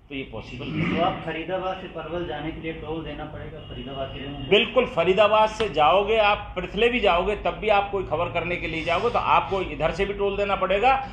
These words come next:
Speaker 1: और जब वापसी आओगे तो वो भी tax आपको, सरकारी दहेज आपको देना पड़ेगा।
Speaker 2: तो किस हिसाब से लेंगे? exit करने पर लेंगे या सिर्फ घुसने पर
Speaker 1: दोनों
Speaker 2: लेंगे?
Speaker 1: तरफ से अलग-अलग है।
Speaker 2: हम्म।
Speaker 1: कोई, मतलब, जो ना, उसमें नहीं है double।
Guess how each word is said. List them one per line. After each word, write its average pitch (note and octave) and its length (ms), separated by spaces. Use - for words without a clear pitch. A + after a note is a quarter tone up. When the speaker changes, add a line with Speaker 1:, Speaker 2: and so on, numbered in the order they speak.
Speaker 1:
और F#3+ 100
जब F3+ 180
वापसी F#3+ 380
आओगे G#3 300
तो B3+ 100
वो G3 180
भी B3 120
tax G#3+ 320
आपको, F3+ 500
सरकारी F3 440
दहेज E3 300
आपको E3 280
देना D3+ 220
पड़ेगा। - 340
Speaker 2:
तो - 60
किस - 160
हिसाब G3+ 360
से F3+ 100
लेंगे? E3 500
exit F3+ 340
करने F3 240
पर G3 220
लेंगे G3 240
या G3 100
सिर्फ F#3+ 360
घुसने D#3 360
पर E3+ 60
Speaker 1:
दोनों A3 220
Speaker 2:
लेंगे? C4 180
Speaker 1:
तरफ G3 220
से A3 240
अलग-अलग D3 540
है। - 200
Speaker 2:
हम्म। B2+ 140
Speaker 1:
कोई, G#3 480
मतलब, D#3+ 240
जो F#3 140
ना, G#3+ 240
उसमें E3 340
नहीं E3+ 220
है D3+ 160
double। C#3 360